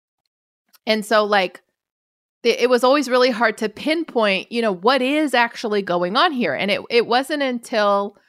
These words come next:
I started hanging out with more folks who studied critical race theory, and I would have these conversations and they would sort of, like, reframe it back to me, and I'd be like, "Yes, ex-, that's what I'm dealing with," you know? And I think that's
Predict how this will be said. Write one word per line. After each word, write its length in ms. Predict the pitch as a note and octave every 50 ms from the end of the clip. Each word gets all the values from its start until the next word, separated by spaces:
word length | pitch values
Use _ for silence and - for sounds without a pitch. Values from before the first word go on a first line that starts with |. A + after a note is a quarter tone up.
| _ _ _ _ _ _ _ _ _ _ _ _ _ _ _ _ -
I 80 | G3 G#3
started 320 | - - A#3 A#3 C#4 C#4
hanging 340 | B3+ C4+ A#3+ A#3+ A3+ G#3+ F#3+
out 160 | F#3+ A3+ B3+
with 120 | - A3+ -
more 200 | G3 F#3+ A#3 B3
folks 300 | - F#3 F#3+ B3+ - -
who 80 | A#3+
studied 320 | A3+ - G3+ G3 G#3+ G3+ G3
critical 360 | - B3+ A3 A3 A3 A#3 A3
race 280 | G#3 A3+ C4 G4 G4 -
theory, 320 | - F#3 E3+ D3+ D#3 E3
and 100 | D#3+ D#3
I 60 | F3+
would 100 | F#3 F#3
have 200 | F3+ F#3 G3 G3+
these 160 | G3 A#3+ A3 -
conversations 680 | - G#3 G#3 G3 F#3+ F#3+ G#3 F#3 F3+ B3 A#3 A#3+ G3+
and 140 | G#3 F#3+ F#3
they 60 | F3
would 120 | F3 F3+ -
sort 140 | - F3+
of, 80 | F#3+ F3+
like, 160 | F#3 F#3 - -
reframe 420 | - F3+ G#3 G3+ - G#3+ G3+ F#3+ F#3+
it 120 | E3+ -
back 240 | F3 F#3+ A3+ A#3 -
to 60 | - G#3
me, 120 | G3 F3+
and 80 | F3 F3
I'd 120 | F#3 F3+
be 100 | G#3+ A#3+
like, 160 | B3+ C4+ C4 - -
"Yes, 260 | F4+ G4 A4 G#4+ G#4 -
ex-, 160 | A#3+ A#3 - -
that's 240 | D#4 D#4+ E4+ E4+ -
what 100 | D#4 D#4
I'm 140 | D#4 D#4
dealing 400 | D4+ E4 F4 G#4+ G#4+ G#4+ F4+ B3
with," 220 | G3 E3 D3 F3 -
you 140 | F3 F#3 F#3+
know? 200 | F3+ F#3 G#3 - _ _ _ _ _ _ _ _ _ _ _ -
And 280 | A#3 A#3 A#3 A3 - - _ _ _ _ _ _ _ _ _ _ _ _ _ _ _ _ -
I 120 | A3+ A#3
think 340 | A#3 - C4 B3+ A3+ F#3 A3+
that's 240 | A#3 A#3 A#3 -